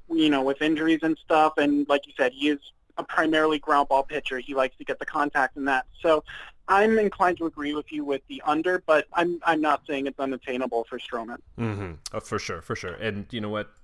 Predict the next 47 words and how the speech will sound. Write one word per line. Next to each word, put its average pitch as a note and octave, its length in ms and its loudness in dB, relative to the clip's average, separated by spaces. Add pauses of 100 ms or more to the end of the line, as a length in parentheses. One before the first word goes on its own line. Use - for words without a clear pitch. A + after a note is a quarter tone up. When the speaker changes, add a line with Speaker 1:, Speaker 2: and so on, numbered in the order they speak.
Speaker 2:
I F#2 100 -10
mean, F2+ 380 -14 (340)
if F2+ 100 -14
you're G#2+ 140 0
a F#2 60 -4
pitcher, F#2+ 360 -4
wouldn't F#2+ 300 -6
you G2 60 -8
rather F#2 560 -4 (180)
lots F2 260 -6
of F2+ 60 -10
ground F2+ 220 -4
balls, F#2+ 260 -2
get F#2 160 -8
twenty F#2 320 -6 (160)
on F2 140 -12
twenty-seven G2 560 -6
pitches, G#2 320 -8
get F#2 100 -10
twenty-seven F#2+ 480 -8
outs, G#2 240 -8
and F2+ 100 -12
go F#2 140 -4
home? A2+ 300 -8
I F#2 80 -10
mean, F2+ 180 -10 (100)
<laughs> - 1040 -20
Speaker 1:
Exactly. C#3 680 0
That's, B2+ 200 0
Speaker 2:
Yeah. F#2+ 100 -16 (280)
Speaker 1:
that's E3 180 -2
the E3 120 0
dream C#3 420 0
right A#2 220 2
there. B2+ 360 2 (160)
Speaker 2:
Absolutely. F2+ 420 -12
Nobody's D3+ 260 -2
ever G2 160 0
done G2 180 0
it, F2 140 -10
but, F2+ 200 -10
you C#3 100 -14
know, F2+ 180 -14
whatever. F#2 280 -10 (340)
<laughs> - 280 -8
All B2 240 2
right. F#2 400 -2